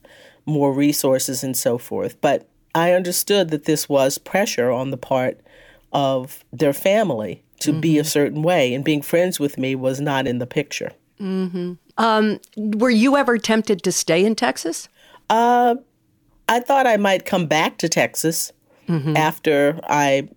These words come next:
Speaker 1: went off to college. I went off to Dartmouth at eighteen, and then I went to, to law school.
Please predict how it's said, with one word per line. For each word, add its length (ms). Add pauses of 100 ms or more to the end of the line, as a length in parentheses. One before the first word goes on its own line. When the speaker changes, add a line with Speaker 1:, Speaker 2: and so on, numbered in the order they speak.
(200)
Speaker 1:
went 240
off 120
to 80
college. 400
I 40
went 120
off 120
to 100
Dartmouth 400
at 80
eighteen, 480
and 100
then 140
I 80
went 220
to, 320 (100)
to 80
law 220
school. 500